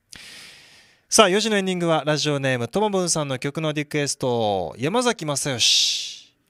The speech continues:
One More Time, One More Chance。この曲でエンディングです。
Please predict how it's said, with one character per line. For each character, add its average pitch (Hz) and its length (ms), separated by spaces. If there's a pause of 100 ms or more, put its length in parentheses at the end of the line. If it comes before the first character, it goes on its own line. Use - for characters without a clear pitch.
One 220 220
More 214 240
Time, 139 280 (140)
One 139 200
More 127 140
Chance。 - 540
こ - 120
の 156 80
曲 151 220
で 226 220
エ 123 120
ン 113 100
デ 104 80
ィ 104 40
ン - 20
グ 101 80
で 139 120
す。 - 220